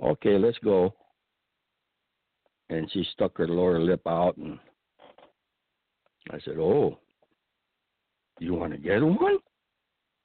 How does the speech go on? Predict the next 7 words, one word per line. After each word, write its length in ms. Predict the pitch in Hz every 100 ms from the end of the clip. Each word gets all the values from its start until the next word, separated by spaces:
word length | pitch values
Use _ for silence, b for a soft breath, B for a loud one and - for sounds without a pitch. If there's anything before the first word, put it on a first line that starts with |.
| _ - _ _ - -
And 360 | 156 139 135 - _ _ _ _ _ _ _ _ _ _ _ _ _ - -
as 280 | 80 87 85
usual, 540 | 85 98 110 90 87 80
you 140 | 82
know, 180 | 82 85
the 100 | 78
dogs 380 | 73 95 92